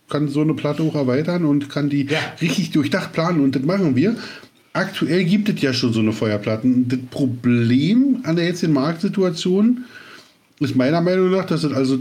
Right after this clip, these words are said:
Speaker 1: auf der einen Seite die klassischen Fässer gibt.
Speaker 2: Ja.
Speaker 1: Also ein, ein Fass mit einer Stahlplatte oben drauf, was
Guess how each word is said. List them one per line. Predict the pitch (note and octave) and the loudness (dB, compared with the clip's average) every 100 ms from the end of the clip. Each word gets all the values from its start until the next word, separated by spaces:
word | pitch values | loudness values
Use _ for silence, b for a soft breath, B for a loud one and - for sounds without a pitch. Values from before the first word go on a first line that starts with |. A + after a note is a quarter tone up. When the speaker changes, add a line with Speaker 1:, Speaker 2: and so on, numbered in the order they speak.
| C#3 | -2
Speaker 1:
auf | B2 | -2
der | C3 | 0
einen | B2 E3+ | 2 2
Seite | E3 F3 F3 | 2 0 0
die | C#3 D3 D3 C#3 B2+ B2 | -2 -4 -2 0 -2 -4
klassischen | - C3+ D3 B2+ C3 | -4 -2 -2 -2 -2
Fässer | A#2+ - - - D3 F3 G3 | -2 -6 -12 -4 -2 0 2
gibt. | G#3 C4 - - B B B B B - | 2 2 -4 -16 B B B B B -4
Speaker 2:
Ja. | C3+ | 0
Speaker 1:
Also | B2 C3+ | 2 2
ein, | C3+ D3 D#3 D3+ | 0 -4 -4 -4
ein | |
Fass | - D3+ F3+ | -4 -4 -2
mit | E3+ E3 | -2 0
einer | D3 | 0
Stahlplatte | B2 B2 D#3+ F#3 F3+ F3+ | 0 0 0 -2 -2 0
oben | F3+ E3+ | 0 0
drauf, | F3 F#3 - | 0 -2 -2
was | D3+ | -4